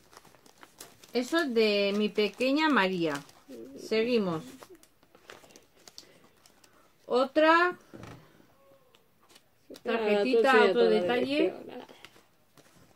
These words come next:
Speaker 2: Aquí hay
Speaker 1: De
Speaker 2: una
Speaker 1: parte
Speaker 2: chiquitina.
Speaker 1: De parte, de parte. A ver.
Speaker 2: De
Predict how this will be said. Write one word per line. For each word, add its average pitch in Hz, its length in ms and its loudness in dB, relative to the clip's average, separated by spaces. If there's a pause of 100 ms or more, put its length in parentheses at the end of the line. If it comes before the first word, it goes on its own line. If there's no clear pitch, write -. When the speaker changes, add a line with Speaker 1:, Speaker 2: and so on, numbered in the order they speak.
(1500)
Speaker 2:
Aquí 214 160 -2
hay 220 100 4
Speaker 1:
De 330 60 4
Speaker 2:
una 330 120 2
Speaker 1:
parte 269 300 2
Speaker 2:
chiquitina. 277 420 4 (2250)
Speaker 1:
De 190 260 -6
parte, 247 380 0
de 196 140 0
parte. 285 1000 2 (680)
A 180 120 -8
ver. 180 240 -4 (220)
Speaker 2:
De 202 1300 -4